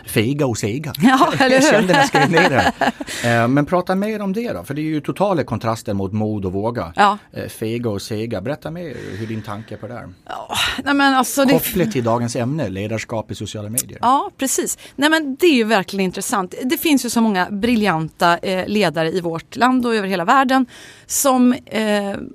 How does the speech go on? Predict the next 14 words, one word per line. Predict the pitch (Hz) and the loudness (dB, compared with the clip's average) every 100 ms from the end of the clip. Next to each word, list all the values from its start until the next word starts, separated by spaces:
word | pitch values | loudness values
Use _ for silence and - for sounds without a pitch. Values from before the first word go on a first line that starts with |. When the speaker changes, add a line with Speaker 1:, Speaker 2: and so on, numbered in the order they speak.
| - _ | -20 _
Speaker 2:
besitter | - - - | -8 -6 -4
så | 185 180 | -4 -4
mycket | 170 185 | -6 -6
kunskap, | - - 220 - - - | -2 2 2 2 -6 -8
kan | - 294 302 | -4 -2 0
så | 285 | 2
mycket, | 285 - 247 240 - | 2 2 0 0 -10
men | - 339 | 0 0
som | - 320 | 0 2
inte | 339 233 - | 4 4 2
vågar | 208 208 214 | 2 2 2
dela | 214 233 | 0 2
med | 285 392 247 | 2 0 -4
sig. | - - | -6 -6